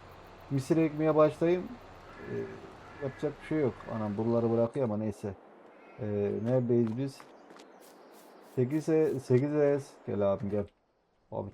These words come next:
çok yakışıklı bir traktör ya. Yemin ediyorum var ya. Diğer tarlayı ben hallettim. Diğer tarlayı şu kırmızıyla hallettik. Şöyle gel.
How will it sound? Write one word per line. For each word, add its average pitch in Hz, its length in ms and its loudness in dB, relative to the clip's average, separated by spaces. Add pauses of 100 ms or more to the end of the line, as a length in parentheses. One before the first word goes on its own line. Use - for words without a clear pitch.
çok - 180 -12
yakışıklı - 440 -4
bir 101 80 -8
traktör 101 440 -4
ya. 92 260 -4
Yemin 98 320 -4
ediyorum 95 400 -4
var 95 140 -4
ya. 92 200 -6 (1120)
Diğer 135 220 4
tarlayı 151 360 4
ben 156 100 4
hallettim. 151 500 2 (1700)
Diğer 135 220 4
tarlayı 139 340 2
şu 135 240 -6
kırmızıyla 139 680 2 (600)
hallettik. 127 500 -2 (2000)
Şöyle 98 720 -10
gel. 104 160 -12